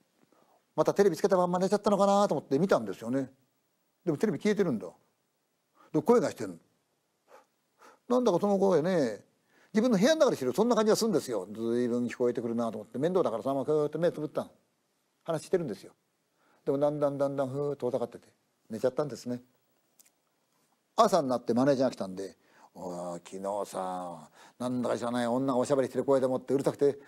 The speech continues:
なかなか眠れなかったよ」って言ったら、「え？そっちですか？」って言うんですよ。私が寝ているベッドの頭、壁の方指さすわけだ。「いや、そっちの部屋じゃなくてこっちの部屋」って。足の方指さした。「え？こっち？」って、「いや、そっちからだよ。」「え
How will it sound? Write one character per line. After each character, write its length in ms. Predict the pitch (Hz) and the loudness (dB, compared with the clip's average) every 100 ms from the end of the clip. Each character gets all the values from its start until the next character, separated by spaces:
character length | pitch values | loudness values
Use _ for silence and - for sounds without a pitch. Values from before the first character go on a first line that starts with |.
| - - | -20 -8
な 140 | 135 139 | -2 0
か 80 | |
な 60 | 170 | 2
か 80 | 156 | 2
眠 160 | 190 | 4
れ 60 | 254 | 4
な 80 | 226 | 4
か 60 | |
っ 100 | 160 | 2
た 100 | - | 0
よ」 180 | 120 104 | 0 0
っ 40 | - | -6
て 120 | 107 | -14
言 20 | |
っ 20 | - | -10
た 80 | |
ら、 160 | 104 87 _ - 185 | -12 -12 _ 2 2
「え？ 20 | - - _ _ | 0 -12 _ _
そ 120 | - 190 | 2 4
っ 20 | |
ち 80 | 277 | 4
で 80 | |
す 80 | - | 4
か？」 100 | 196 | 4
っ 40 | 175 | 2
て 60 | - | -2
言 60 | |
う 20 | 101 | -8
ん 20 | |
で 40 | |
す 60 | - | -10
よ。 120 | - _ _ _ _ _ | -12 _ _ _ _ _
私 240 | 139 160 160 | 2 2 2
が 60 | |
寝 60 | 147 | 2
て 80 | 165 | 4
い 40 | |
る 60 | 139 | 4
ベ 80 | 170 | 2
ッ 20 | |
ド 80 | 117 | 0
の 60 | |
頭、 340 | 117 135 120 - _ _ - | 2 0 0 -6 _ _ 0
壁 200 | 170 185 | 4 4
の 60 | |
方 60 | 151 | 4
指 100 | 139 | 2
さ 80 | 123 | -2
す 80 | 98 | -8
わ 60 | |
け 60 | 87 | -10
だ。 120 | - _ - | -14 _ 0
「い 40 | 190 | 2
や、 120 | 185 | 4
そ 80 | 180 | 4
っ 20 | |
ち 40 | |
の 60 | 208 | 4
部 40 | |
屋 60 | 202 | 4
じ 60 | 147 | 2
ゃ 20 | |
な 60 | |
く 20 | - | 0
て 80 | |
こ 80 | 127 | -2
っ 20 | |
ち 80 | 135 | 2
の 60 | 175 | 4
部 60 | |
屋」 80 | 175 | 4
っ 20 | |
て。 180 | - - _ _ _ _ | 2 -8 _ _ _ _
足 220 | 175 151 | 0 2
の 80 | 269 | 4
方 80 | 220 | 4
指 140 | 123 | 2
さ 80 | 101 | -6
し 40 | - | -16
た。 80 | - _ _ _ _ _ _ _ - 175 | -20 _ _ _ _ _ _ _ 0 0
「え？ 40 | |
こ 100 | - | 2
っ 60 | 135 | 0
ち？」 100 | 214 | 0
っ 20 | |
て、 80 | 135 | 0
「い 20 | |
や、 60 | 127 | 0
そ 140 | 117 | 0
っ 40 | 139 | 2
ち 80 | - | 2
か 60 | |
ら 60 | 175 | 2
だ 60 | 95 | 0
よ。」 80 | - _ _ _ _ _ _ _ _ | -8 _ _ _ _ _ _ _ _
「え 40 | _ | _